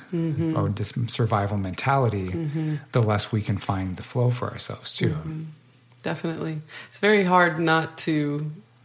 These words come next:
Speaker 1: tap into that survival mode, especially living in New York.
Speaker 2: Live in New York
Speaker 1: <laughs>
Speaker 2: and trying to be in a, in a, in a creative endeavor.
Speaker 1: Exactly.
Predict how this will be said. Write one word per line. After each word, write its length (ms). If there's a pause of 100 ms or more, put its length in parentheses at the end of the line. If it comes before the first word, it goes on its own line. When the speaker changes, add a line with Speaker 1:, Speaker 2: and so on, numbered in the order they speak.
Speaker 1:
tap 240
into 200
that 180
survival 500
mode, 180
especially 500
living 280
in 120
New 100
York. 360
Speaker 2:
Live 200
in 120
New 80
York 220
Speaker 1:
<laughs> 0
Speaker 2:
and 100
trying 300
to 100
be 220
in 120
a, 180 (300)
in 160
a, 180
in 140
a 220
creative 500
endeavor. 540 (200)
Speaker 1:
Exactly. 720